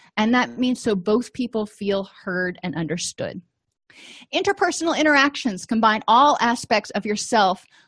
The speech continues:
with the aspects of the situation. Many clients never developed healthy boundaries or even awareness of what they wanted and needed and the impact of situations on them. So they're just kind of floating on autopilot.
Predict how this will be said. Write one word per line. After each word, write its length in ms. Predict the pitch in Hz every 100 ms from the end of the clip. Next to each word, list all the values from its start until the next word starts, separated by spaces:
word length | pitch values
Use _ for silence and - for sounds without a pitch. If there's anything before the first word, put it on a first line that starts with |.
| -
with 140 | 226 233
the 120 | 220
aspects 460 | 226 - 240 240
of 120 | 214 196
the 80 |
situation. 880 | 208 226 208 202 185 190 - 156 180 _ _ _ _ _ - - 247
Many 260 | 277 359
clients 460 | 370 320 294 220 240
never 220 | 247 262
developed 400 | 233 226 226 -
healthy 340 | - 262 262 254
boundaries 640 | 220 214 214 208 208 -
or 120 | 208
even 200 | - 214
awareness 640 | 202 190 202 226 220 185 -
of 180 | - 196
what 320 | 202 254 294
they 140 | 285 254
wanted 400 | 233 226 220 220
and 120 | 220
needed 440 | 233 240 185 190 - _ - -
and 160 | 226 220
the 100 | -
impact 540 | 262 302 277 262 254 202
of 80 | -
situations 720 | 233 - 202 208 208 202 175
on 180 | 156 127
them. 160 | 120
So 140 | 170 226
they're 140 | 302
just 200 | 440 427
kind 220 | - 320
of 60 | 294
floating 360 | - 247 262 214
on 80 |
autopilot. 680 | 185 247 185 - 92 101 -